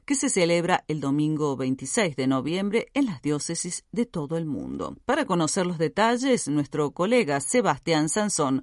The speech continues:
conversó con el padre Joao Chagas, responsable de la sección jóvenes del Dicasterio para los Laicos, la Familia y la Vida. Escuchemos.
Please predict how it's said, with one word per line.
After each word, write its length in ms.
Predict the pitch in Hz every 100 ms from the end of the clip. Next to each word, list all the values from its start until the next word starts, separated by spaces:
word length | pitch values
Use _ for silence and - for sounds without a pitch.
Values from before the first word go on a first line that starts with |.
| -
conversó 580 | 294 254 190 - 214 214
con 160 | 208
el 140 | 175 151
padre 460 | - 180 175 180 151
Joao 520 | 165 156 160 160 151
Chagas, 680 | - 220 165 127 131 - -
responsable 840 | 285 269 233 202 - 208 208 233
de 80 | 214
la 100 | 151
sección 420 | 139 151 - 180
jóvenes 520 | 170 226 226 226 233 185
del 180 | 165
Dicasterio 760 | 180 254 160 139 170 175 220 226
para 260 | 156 131 131
los 160 | 139
Laicos, 480 | 175 185 190 - 208
la 140 | 262
Familia 640 | 262 151 147 147 156 156 -
y 120 | 220
la 100 | 233
Vida. 380 | 214 135 - 90 _
Escuchemos. 760 | 262 254 269 175 117 - - -